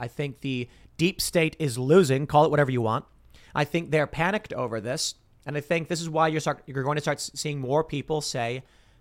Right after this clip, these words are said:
no. But look what they do. Look what they do to Alex Jones. Look what they do to Trump. What they're doing to Trump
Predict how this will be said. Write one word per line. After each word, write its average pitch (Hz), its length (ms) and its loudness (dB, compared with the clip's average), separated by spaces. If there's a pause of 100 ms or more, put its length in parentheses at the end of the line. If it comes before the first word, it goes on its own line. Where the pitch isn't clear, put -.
(140)
no. 101 640 -12 (1300)
But 147 120 -6
look 185 160 -4
what 196 100 0
they 190 120 0
do. 139 260 0 (600)
Look 135 140 -10
what 156 80 -4
they 151 80 -4
do 147 100 -2
to 143 60 -2
Alex 131 280 -2
Jones. 147 340 -4
Look 139 100 -4
what 139 60 -4
they 143 80 -4
do 120 80 -6
to - 80 -10
Trump. 160 300 -2 (520)
What 139 200 0
they're 202 160 4
doing 175 260 2
to 185 80 0
Trump 139 320 -2